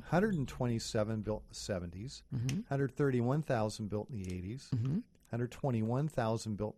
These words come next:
Speaker 1: in the nineties, and a hundred and twenty-nine thousand built in the aughts, in the two thousands.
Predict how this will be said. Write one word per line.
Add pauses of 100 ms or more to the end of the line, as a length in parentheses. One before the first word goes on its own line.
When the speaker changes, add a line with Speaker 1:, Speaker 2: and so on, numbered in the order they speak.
Speaker 1:
in
the
nineties, (640)
and
a
hundred
and
twenty-nine
thousand
built (180)
in (120)
the
aughts, (540)
in
the
two
thousands.